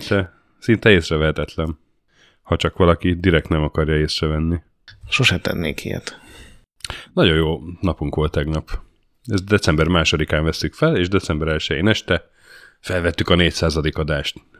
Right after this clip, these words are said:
Speaker 1: közönség előtt.
Speaker 2: Így van. És végre egy adás, amihez nekem semmit nem kellett hozzátennem szinte, mert csak te dolgoztál
Speaker 1: És
Speaker 2: vele.
Speaker 1: milyen jó lett így.
Speaker 2: És milyen jó lett így. Figyelj, átállhatunk erre a metódusra.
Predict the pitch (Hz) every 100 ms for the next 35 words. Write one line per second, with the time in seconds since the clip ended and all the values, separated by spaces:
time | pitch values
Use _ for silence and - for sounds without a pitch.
0 | _ - 76 73 73 73 71 67 62 _
1 | - _ _ _ _ _ - 110 90 87
2 | 92 _ _ _ - - - - 165 185
3 | 127 135 127 123 120 123 120 120 131 -
4 | 135 107 95 98 95 101 - 101 101 98
5 | 110 107 104 107 139 127 120 110 104 104
6 | - 95 85 80 90 92 - - 120 180
7 | 170 147 82 71 - 78 78 - - -
8 | - 214 285 370 302 214 190 101 104 143
9 | 147 208 240 196 262 165 151 180 160 104
10 | 107 - 135 113 143 120 131 131 135 175
11 | 143 147 151 143 156 165